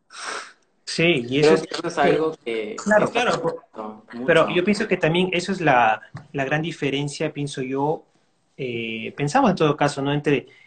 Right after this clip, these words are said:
Speaker 1: diseñadores emergentes y otras marcas que pueden ser masivas. Porque en realidad todo el mundo puede ser sostenible o tener unas telas orgánicas o ecológicas, pero no es eso que crea una visión global de marca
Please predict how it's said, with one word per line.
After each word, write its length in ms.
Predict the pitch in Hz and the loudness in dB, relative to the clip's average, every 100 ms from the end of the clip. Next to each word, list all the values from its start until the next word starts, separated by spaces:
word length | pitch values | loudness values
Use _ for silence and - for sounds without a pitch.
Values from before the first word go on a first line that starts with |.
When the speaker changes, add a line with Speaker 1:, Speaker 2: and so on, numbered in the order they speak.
| _ _ | _ _
Speaker 1:
diseñadores 680 | - 143 143 135 139 160 165 | -12 -6 -4 -2 0 0 0
emergentes 840 | 160 139 127 143 143 160 175 - _ | -2 -2 -2 -4 -2 -4 -8 -10 _
y 180 | 143 151 | 2 2
otras 280 | 156 160 147 | 4 4 4
marcas 240 | 151 151 | 2 0
que 80 | 147 | -4
pueden 220 | - 135 | -2 -2
ser 160 | 143 131 | -2 -2
masivas. 560 | 127 - 127 107 - _ _ - | -4 -6 -8 -8 -12 _ _ -2
Porque 240 | 156 - | 0 2
en 100 | 143 | 2
realidad 600 | 147 143 143 156 202 220 | 4 2 4 4 4 2
todo 180 | - 185 | 2 4
el 60 | 196 | 4
mundo 300 | 190 208 190 | 4 2 2
puede 180 | 175 175 | 4 4
ser 200 | 175 175 | 2 -4
sostenible 1000 | 160 - 139 160 175 170 170 165 165 156 | -6 -4 -2 -2 -2 -2 -2 -2 0 -2
o 240 | 123 120 - | -2 -4 -6
tener 260 | - 147 151 | -4 -2 0
unas 460 | 151 147 143 135 - | 0 2 0 -2 -2
telas 540 | 151 151 147 147 143 | 0 4 4 2 -2
orgánicas 680 | 135 135 147 151 147 151 139 | -8 -2 -2 -4 -6 -6 -6
o 60 | 123 | -10
ecológicas, 680 | 123 123 131 - - - _ _ | -8 -6 -6 -8 -20 -20 _ _
pero 140 | - 143 | -2 0
no 80 | 156 | 0
es 80 | |
eso 180 | 175 175 | -2 -6
que 200 | - 127 | -6 -8
crea 600 | - 151 143 139 147 202 - _ | -2 2 4 4 2 -2 -10 _
una 280 | 160 151 151 | -6 -2 0
visión 360 | 143 127 156 156 | -2 -6 -4 0
global 260 | 139 139 | 2 2
de 80 | 139 | 0
marca 480 | 127 131 127 - | 0 -2 -2 -10